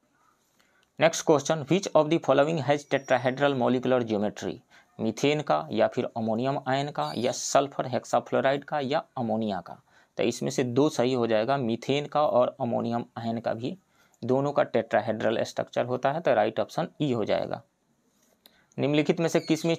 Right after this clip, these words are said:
चतुष्फलकीय आणविक ज्यामिति होती है? तो मीथेन का सीएच फ़ोर, सीएचएच,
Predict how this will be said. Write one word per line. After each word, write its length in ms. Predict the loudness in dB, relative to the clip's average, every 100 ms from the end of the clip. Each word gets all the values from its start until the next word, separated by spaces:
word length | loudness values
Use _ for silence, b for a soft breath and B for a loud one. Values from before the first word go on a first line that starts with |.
| 2
चतुष्फलकीय 840 | 2 4 2 2 2 2 2 2 2 2
आणविक 360 | 2 2 0
ज्यामिति 420 | 2 2 2 -2 -2
होती 300 | -2 -4 -8
है? 80 |
तो 120 | -6 -4
मीथेन 420 | -4 -2 -2 0
का 140 | -2
सीएच 380 | 0 0 0 0
फ़ोर, 200 | -2 -2 -4 _ _ _ _
सीएचएच, 480 | -4 0 0 -2